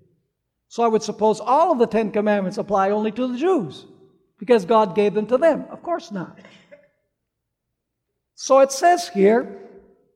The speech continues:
that the Sabbath is a sign between me and the children of Israel forever. And here comes the explanation. "For in six days the Lord made the heavens and the earth, and on the seventh day he rested." You want to take a guess what word that is?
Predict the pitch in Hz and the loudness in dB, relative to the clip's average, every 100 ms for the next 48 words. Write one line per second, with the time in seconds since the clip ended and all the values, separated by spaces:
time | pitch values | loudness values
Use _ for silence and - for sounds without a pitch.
0 | - 170 180 190 - 254 294 320 339 349 | -12 -8 -6 -4 0 0 0 -2 -4 -6
1 | - 254 226 240 220 - 214 214 233 311 | -4 0 0 0 -4 -4 -4 -2 0 0
2 | 294 - 247 247 262 214 208 175 214 214 | 0 0 0 0 -2 0 0 0 0 0
3 | 202 185 180 - 208 226 226 226 196 233 | -2 -2 -4 -6 -4 -4 -2 -6 -2 -2
4 | 240 233 180 160 185 208 - - - _ | -2 -4 -2 -2 -4 -8 -10 -20 -20 _
5 | _ 233 233 226 220 - 359 - - 233 | _ 0 2 2 -4 -6 -6 -4 0 2
6 | 233 175 202 214 196 202 214 190 190 262 | 2 0 2 2 0 -2 -2 -2 -2 0
7 | 320 330 302 277 226 240 - - - - | 0 2 2 2 4 2 0 -18 -20 -6
8 | 233 233 226 208 - 277 311 381 269 277 | -2 -2 -2 -4 -2 0 0 -2 2 4
9 | 285 190 220 196 262 392 427 - - 196 | 4 2 -2 2 2 2 0 -10 2 6
10 | 190 220 202 - - - _ _ _ _ | 6 4 -2 -14 -20 -20 _ _ _ _
11 | _ _ 170 185 220 208 220 170 175 226 | _ _ -6 -2 -2 -2 -4 -4 -2 -2
12 | 226 214 190 220 214 220 220 254 | -2 -4 0 -2 0 -2 -4 -8